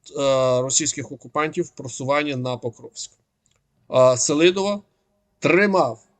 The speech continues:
міцну оборону більш ніж два місяці. Зараз Селидово, е, виконує функцію максимального виснаження окупантів на їх шляху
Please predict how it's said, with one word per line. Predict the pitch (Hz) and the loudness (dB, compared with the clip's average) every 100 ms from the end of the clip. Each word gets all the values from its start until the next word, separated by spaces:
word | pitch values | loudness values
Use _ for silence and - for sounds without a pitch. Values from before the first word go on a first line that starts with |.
| _ - | _ -6
міцну | 135 160 - 156 | -2 -2 -2 -4
оборону | 131 120 123 139 170 185 175 190 _ - | -2 0 0 4 2 2 -2 -4 _ -12
більш | 131 131 160 175 - - | -2 2 2 0 -6 -10
ніж | 143 127 135 127 - _ | -10 -6 -4 -4 -8 _
два | 139 123 123 127 127 _ _ - | -6 2 4 4 2 _ _ -10
місяці. | 135 127 143 - 110 - - _ _ _ - | -2 0 0 -2 -8 -14 -18 _ _ _ -6
Зараз | 127 156 175 202 208 - | 4 6 6 4 -4 -8
Селидово, | - - 156 151 147 147 156 175 | -4 0 0 0 -2 -2 -4 -4
е, | - _ _ _ 143 131 127 127 123 | -10 _ _ _ -4 0 2 2 2
виконує | 120 143 - 170 165 175 170 | 0 -4 -2 0 0 -2 -6
функцію | - - 147 151 - - 156 151 _ _ - | -12 -4 -2 -2 -6 -4 -4 -4 _ _ -4
максимального | 156 170 196 165 143 127 123 | 0 0 2 2 2 2 -2
виснаження | 123 131 151 120 123 123 | -2 -6 -8 -6 -4 -6
окупантів | 117 127 147 165 170 165 | -6 -8 -4 -4 -4 -6
на | 123 | -6
їх | 123 | -6
шляху | 113 139 120 147 147 | -6 -8 -10 -10 -10